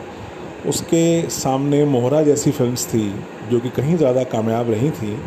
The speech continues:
लेकिन आज वो फिल्म एक कल्ट क्लासिक के रूप में मानी जाती है और इस फिल्म का नाम है अंदाज़ अपना अपना।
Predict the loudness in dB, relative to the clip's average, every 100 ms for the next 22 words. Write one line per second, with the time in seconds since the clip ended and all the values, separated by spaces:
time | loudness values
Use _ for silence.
0 | -12 -14 -14 -14 -14 -4 0 0 0 0
1 | 0 0 -2 -4 -6 -8 -10 -12 -2 0
2 | 2 2 2 0 0 0 0 -6 -6 -8
3 | -10 -10 -12 -14 -4 0 0 -2 0 0
4 | 0 -2 0 2 2 2 0 0 0 0
5 | -2 -2 -4 -6 -8 -10 -14 -16 -14 -14
6 | -14 -14 -4 -2 -2 0 0 2 0 0
7 | 0 0 -2 -2 0 0 0 0 -4 -6
8 | -4 -4 -4 -4 -4